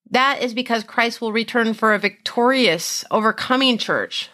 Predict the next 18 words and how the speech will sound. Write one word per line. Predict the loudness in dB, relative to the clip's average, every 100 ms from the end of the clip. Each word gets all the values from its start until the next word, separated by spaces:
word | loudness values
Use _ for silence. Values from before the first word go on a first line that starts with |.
| _
one | 0 2 2
that | 2
is | 0
united, | -2 -4 0 2 2 0 -2 -4 -10 _ _ _ _ -8
powerful, | 0 2 2 0 -2 -2 -4 -10 -14
and | -6
glorious. | 0 4 4 2 0 -8 -14 _ _ _ _ _ _
Under | -4 0 2
the | 2 0
leadership | 0 -2 0 0 0
of | -4
apostles | 0 0 0 -2 -6
and | -2
prophets | 0 0 -2 -6
in | -2
the | 0
last | 0 0 -2
days, | -2 -2 -4